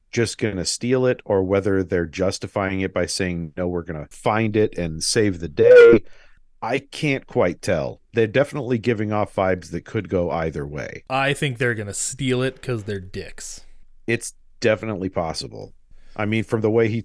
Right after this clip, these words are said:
Speaker 1: delivers that line, "You see how he was holding it? Just like I would. Close
Speaker 2: Close
Speaker 1: to
Speaker 2: to
Speaker 1: my
Speaker 2: my
Speaker 1: heart."
Speaker 2: heart. Yep.
Speaker 1: Like, yeah, okay. It, it, they might be just wanna steal it.
Speaker 2: So then we, after we get a little bit of them, we cut to the bus station where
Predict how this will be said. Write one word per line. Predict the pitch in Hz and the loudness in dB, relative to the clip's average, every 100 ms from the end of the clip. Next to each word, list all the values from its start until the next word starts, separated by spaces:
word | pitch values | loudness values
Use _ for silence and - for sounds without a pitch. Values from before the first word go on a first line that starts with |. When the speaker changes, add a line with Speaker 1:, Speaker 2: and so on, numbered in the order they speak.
| - | -4
Speaker 1:
delivers | 110 104 101 107 - | -2 0 0 -2 -2
that | 107 95 | -2 0
line, | 92 98 98 90 - - | 0 0 -2 -4 -12 -10
"You | |
see | 147 101 | -6 -4
how | 87 90 92 | -2 -4 -4
he | |
was | 80 71 | -8 -8
holding | 78 78 78 87 | -8 -8 -8 -10
it? | 87 _ _ _ _ | -10 _ _ _ _
Just | - 76 - | -12 -10 -10
like | 64 62 67 | -12 -10 -10
I | 65 | -10
would. | 60 - - - _ _ - | -14 -18 -20 -20 _ _ -20
Close | - - - - | -18 -14 -12 -12
Speaker 2:
Close | - | -12
Speaker 1:
to | - | -12
Speaker 2:
to | 85 | -14
Speaker 1:
my | - | -14
Speaker 2:
my | - | -14
Speaker 1:
heart." | - - - - - | -12 -10 -10 -12 -14
Speaker 2:
heart. | - | -14
Yep. | 101 98 - | -14 -14 -8
Speaker 1:
Like, | 85 - | -4 0
yeah, | 151 190 | 0 0
okay. | - 147 139 127 - - | -2 0 0 0 -4 -8
It, | 101 127 - | -4 -4 -4
it, | 117 - _ - - - | -6 -8 _ -20 -16 -8
they | 98 | -4
might | 120 127 | -2 -4
be | |
just | 127 123 | -6 -8
wanna | 127 127 | -6 -4
steal | 120 151 131 92 | -4 -2 0 -2
it. | - - _ _ - | -4 -12 _ _ -20
Speaker 2:
So | - 123 | -10 -6
then | 165 226 | -4 -2
we, | 190 180 147 127 104 _ _ _ _ | 0 0 -2 -4 -8 _ _ _ _
after | 120 113 117 | -10 -10 -8
we | 110 | -8
get | 107 110 | -6 -6
a | 104 | -6
little | 101 101 | -8 -8
bit | 104 | -8
of | 98 | -8
them, | 104 104 107 | -6 -6 -6
we | 110 107 107 104 - | -6 -6 -8 -12 -8
cut | - 139 | -4 -4
to | 135 | -4
the | 113 | -8
bus | 104 - 117 113 | -8 -4 -2 -2
station | - - 107 101 107 107 107 - | -6 -8 -8 -8 -8 -10 -14 -16
where | 104 107 107 107 104 107 | -12 -8 -8 -6 -6 -8